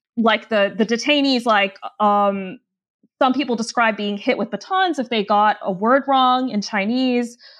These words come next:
um, describe being humiliated, um, and in, in terms of their treatment. Um, even beyond that, people describe really, really dreadful, um,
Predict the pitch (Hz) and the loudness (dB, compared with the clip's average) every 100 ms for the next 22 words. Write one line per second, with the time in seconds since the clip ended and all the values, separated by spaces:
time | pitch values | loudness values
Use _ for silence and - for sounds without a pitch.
0 | - 202 208 202 196 190 - 214 - 226 | -4 2 4 2 0 -6 -8 -6 0 0
1 | 220 220 214 196 233 262 262 254 247 240 | 0 -4 -4 -4 -2 0 0 2 2 2
2 | 233 - 196 196 190 190 180 - _ _ | 0 0 2 2 0 -2 -10 -16 _ _
3 | _ _ - 196 190 190 208 202 190 185 | _ _ -4 -2 -2 -4 -4 -4 -6 -10
4 | _ 214 208 214 208 196 196 339 330 285 | _ -6 -2 -4 -4 -6 -4 -4 0 0
5 | 262 - - - - _ 214 226 233 226 | 0 -4 -20 -20 -20 _ 2 2 2 -2
6 | 277 302 339 240 - 254 262 269 285 262 | -2 -2 0 -4 -2 0 2 2 2 2
7 | 233 220 - 269 294 262 - 247 240 214 | 2 0 0 -2 0 -2 0 0 0 -2
8 | 240 262 254 247 233 - 196 202 - 220 | 0 0 0 0 0 0 0 0 0 0
9 | 214 214 - 196 190 190 | 2 2 2 2 0 -2